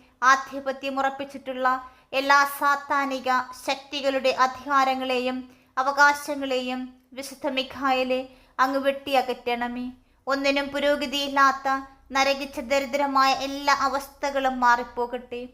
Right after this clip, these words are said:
പിശാച് തലമുറ തലമുറയായി തടഞ്ഞു വെച്ചിട്ടുള്ള ആത്മീയവും ഭൗതികവുമായ എല്ലാ അനുഗ്രഹങ്ങളും ഈ തലമുറയിൽ നിന്ന്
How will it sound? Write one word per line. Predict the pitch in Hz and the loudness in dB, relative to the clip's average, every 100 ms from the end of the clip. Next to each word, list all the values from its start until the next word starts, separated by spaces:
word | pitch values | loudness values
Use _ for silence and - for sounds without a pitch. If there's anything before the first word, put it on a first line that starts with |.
| _ _ _ - | _ _ _ -10
പിശാച് | 269 262 254 262 262 262 254 - _ 277 | -6 2 4 4 0 -4 -6 -16 _ 2
തലമുറ | 269 277 285 277 | 4 4 4 4
തലമുറയായി | 285 285 285 277 269 277 | 2 2 2 0 0 0
തടഞ്ഞു | 277 294 277 285 | 0 0 0 0
വെച്ചിട്ടുള്ള | 277 277 269 262 254 254 254 - - - | -2 -4 -10 -4 2 4 4 -4 -8 2
ആത്മീയവും | 254 - 262 269 269 262 262 262 _ - | 2 2 -6 -2 -2 -2 -4 -8 _ -6
ഭൗതികവുമായ | 285 285 285 285 277 269 262 247 247 254 247 - _ | -2 -2 -2 2 2 4 4 4 4 0 -4 -18 _
എല്ലാ | 269 277 277 | 0 4 6
അനുഗ്രഹങ്ങളും | 294 - 294 277 262 254 254 254 254 - - | 4 -4 -6 -4 -4 -2 -2 -4 -6 -16 -12
ഈ | 262 269 | -10 -2
തലമുറയിൽ | 277 285 285 285 277 269 | 2 4 4 2 0 -2
നിന്ന് | 262 254 | -6 -4